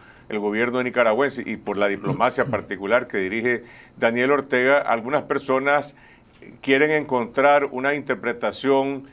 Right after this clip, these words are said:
de esta proyección de Ortega como defensor de la soberanía de Puerto Rico y defensor de la lucha contra la descolonización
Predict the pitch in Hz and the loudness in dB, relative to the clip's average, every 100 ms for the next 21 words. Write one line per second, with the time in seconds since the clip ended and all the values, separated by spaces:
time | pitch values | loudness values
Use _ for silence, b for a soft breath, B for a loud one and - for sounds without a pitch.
0 | B _ - 113 131 131 135 127 120 110 | B _ -4 -2 0 0 0 -2 -2 -2
1 | - 151 175 160 117 113 104 101 - 151 | -4 0 0 0 0 0 0 -2 0 2
2 | 156 151 131 113 110 104 107 92 - 160 | 2 0 -2 -2 -2 -2 -6 -6 2 2
3 | 156 120 107 107 101 104 127 135 120 98 | 4 0 -2 -2 -4 -2 -2 -2 -4 -6
4 | 104 147 147 139 120 104 107 92 135 151 | -6 -4 -4 -2 0 0 -2 -4 0 0
5 | 135 113 107 139 147 135 107 101 101 101 | 2 0 0 -2 -2 -4 -4 -6 -4 0
6 | 98 95 B B B - 135 139 127 117 | 0 0 B B B -2 -2 0 0 0
7 | 120 135 147 143 131 139 143 | 0 0 0 0 0 0 -4